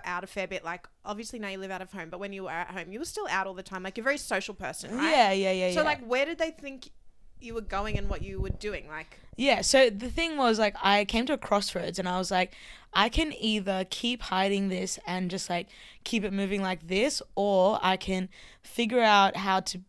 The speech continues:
Speaker 2: you know, grow as an adult with them." Like, this is a little bit of a tangent, but it gives context to, like, what empowered me to have these conversations with my parents is, like,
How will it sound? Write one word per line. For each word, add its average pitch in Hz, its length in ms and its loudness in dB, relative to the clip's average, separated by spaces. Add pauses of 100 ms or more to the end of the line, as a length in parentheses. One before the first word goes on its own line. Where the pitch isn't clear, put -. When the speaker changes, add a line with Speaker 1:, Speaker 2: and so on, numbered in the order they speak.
(260)
Speaker 2:
you 208 120 0
know, 185 140 0
grow 202 400 2
as 220 120 2
an 208 80 0
adult 180 440 -2
with 185 260 -6
them." 165 240 -6
Like, 180 200 0 (340)
this 226 140 2
is 269 60 6
a 220 40 2
little 220 180 4
bit 202 120 2
of 190 100 0
a 190 40 -10
tangent, 185 400 0
but 180 120 -4
it 175 60 -6
gives 180 180 -6
context 175 520 -6
to, 180 100 -4
like, 170 260 -6 (400)
what 170 360 -2
empowered 180 460 -2
me 180 160 -4
to 170 220 -6
have 170 180 -4
these 170 140 -6
conversations 165 420 -8
with 170 80 -10
my 175 60 -10
parents 196 420 -2
is, 175 320 -4
like, 170 200 -2